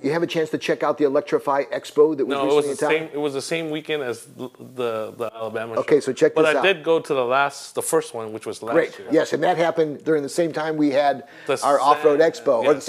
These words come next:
Speaker 1: Sandsport Super
Speaker 2: yes.
Speaker 1: Show, so I wasn't able to go.
Speaker 2: Exactly so.
Speaker 1: So here's, here's a, uh, Kevin Bacon connection.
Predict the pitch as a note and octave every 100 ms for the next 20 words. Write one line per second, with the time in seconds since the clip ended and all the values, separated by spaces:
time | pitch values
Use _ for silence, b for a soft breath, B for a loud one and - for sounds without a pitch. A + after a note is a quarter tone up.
0 | F3+ F3 - - G3+ D#3 C#3 C3 G#2 F2+
1 | C#3+ F3 E3 D3+ C#3 A#2+ A#2 A2+ - B2
2 | A#2 E3 - A#2+ - A2 F#3 E3 A3 G#3+
3 | F3+ D#3 G3 G#3 D#3 D3+ D#3+ D3+ C3+ B2+
4 | E3+ D#3+ C#3 F3 E3+ C#3+ C3+ A2+ - F2